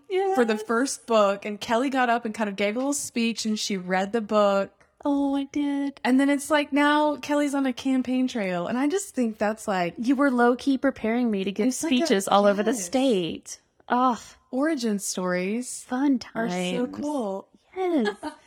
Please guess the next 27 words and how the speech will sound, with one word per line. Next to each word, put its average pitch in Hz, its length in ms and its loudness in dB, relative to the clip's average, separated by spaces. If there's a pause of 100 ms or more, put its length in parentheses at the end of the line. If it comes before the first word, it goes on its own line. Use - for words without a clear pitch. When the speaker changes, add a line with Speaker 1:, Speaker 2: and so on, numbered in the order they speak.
(260)
Speaker 1:
And 381 120 8
it - 100 0
all 302 220 8
fits 330 340 2
together. 214 500 4
Like, 202 160 0
Speaker 2:
It - 40 -4
Speaker 1:
all 220 140 4
I 277 40 6
Speaker 2:
does, 311 60 8
Speaker 1:
was 311 140 4
trying 285 260 4
Speaker 2:
yeah. 262 40 -2
Speaker 1:
to 277 40 2
do 233 240 0
then 220 300 2
was 214 180 -2
advocate 196 340 -4
for 220 60 2 (140)
Speaker 2:
Advocate, 196 80 -10
Speaker 1:
families 208 500 2
and 185 140 0
help 185 220 4
people 202 240 2
Speaker 2:
yes. 190 40 2
Speaker 1:
navigate 180 460 0
systems. 156 500 -6